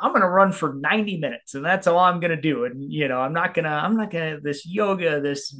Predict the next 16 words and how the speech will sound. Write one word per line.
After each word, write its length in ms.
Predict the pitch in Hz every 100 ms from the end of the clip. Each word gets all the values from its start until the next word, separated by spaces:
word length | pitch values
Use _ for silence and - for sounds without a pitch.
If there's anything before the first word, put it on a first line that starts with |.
| -
mobility, 880 | 139 - 151 180 190 226 214 190 175
this 340 | 160 156 156 -
strength, 680 | - - 214 240 220 170 -
upper 220 | - 190
body, 360 | 175 175 170 -
like, 320 | 175 165 190
you 80 | 190
know, 280 | 151 147 -
ah, 200 | 214 151
heck 320 | - 240 233
with 140 | 180
that. 180 | 170 135
I'm 140 | 131 170
just 180 | 180
gonna 220 | - 156 143
run." 300 | 160 139